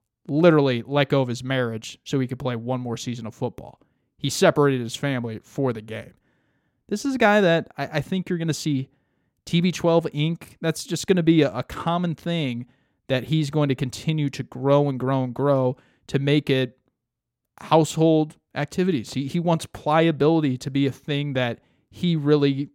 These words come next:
got on the fitness map. I think that's what he's gonna be pushing towards. It's not gonna be calling games and being Troy Aikman and being Tony Romo.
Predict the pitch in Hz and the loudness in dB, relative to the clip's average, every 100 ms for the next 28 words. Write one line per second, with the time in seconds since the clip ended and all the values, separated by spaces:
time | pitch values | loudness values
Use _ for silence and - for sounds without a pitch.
0 | 143 135 143 143 139 131 123 - 170 156 | -4 0 0 0 -4 -4 -8 -6 -8 -6
1 | 131 - 113 110 - - _ _ _ _ | -10 -10 -12 -14 -18 -20 _ _ _ _
2 | _ - 143 196 175 180 - 180 143 160 | _ -6 -2 0 2 0 0 -2 0 -2
3 | 156 151 131 - 156 143 123 110 113 120 | -2 -2 -4 -4 -4 -4 -6 -8 -8 -10
4 | 175 180 180 151 139 156 139 123 _ - | -6 -4 -4 -2 0 0 0 -2 _ -10
5 | - 147 143 127 127 131 127 127 123 135 | -2 0 0 -2 0 0 -2 -4 -4 -4
6 | 131 - 131 131 123 127 - 127 127 127 | -6 -4 0 0 0 -4 -4 -4 -4 -6
7 | _ _ 127 131 139 135 127 135 135 120 | _ _ -8 -2 -2 -2 -4 -2 -2 -2
8 | 123 135 139 139 | -4 -2 -2 -4